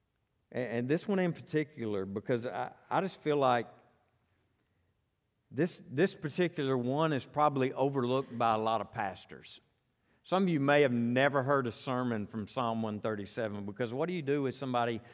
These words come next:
saying, "I hope someone bashes your babies against the rocks"? <laughs> I mean, you know, what do you do with that? Um, but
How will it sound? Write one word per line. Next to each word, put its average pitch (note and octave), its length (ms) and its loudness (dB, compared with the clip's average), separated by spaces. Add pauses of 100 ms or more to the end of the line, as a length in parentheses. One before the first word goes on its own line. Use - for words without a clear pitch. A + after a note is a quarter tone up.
(100)
saying, A#2+ 600 -2
"I A2+ 140 -4
hope B2 340 0 (380)
someone A#2+ 460 -4
bashes G#2+ 560 -2
your G#2 100 -4
babies G#2 800 -6
against G#2 380 -10
the F#2 80 -12
rocks"? - 400 -12
<laughs> - 40 -16
I G#2+ 320 -8
mean, G#2+ 280 -8
you G#2+ 80 -8
know, F#2+ 80 -6
what G#2+ 180 -4
do C3+ 60 -6
you C3 80 -8
do A#2+ 160 -4
with F#2 120 -8
that? E2+ 220 -12 (960)
Um, G#2 540 -2 (2750)
but C3+ 260 2